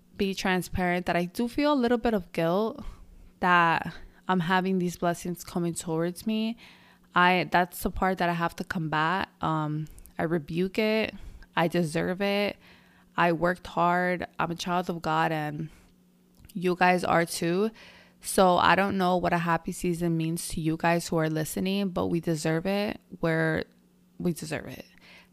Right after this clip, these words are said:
But I'm so extremely happy for you if you're in this season, and if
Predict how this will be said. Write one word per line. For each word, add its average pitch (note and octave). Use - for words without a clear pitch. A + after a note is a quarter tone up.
But F#3
I'm F3+
so F#3+
extremely F#3+
happy E3
for G#3
you G#3
if -
you're G#3+
in G#3+
this A3
season, G#3+
and D#3+
if F3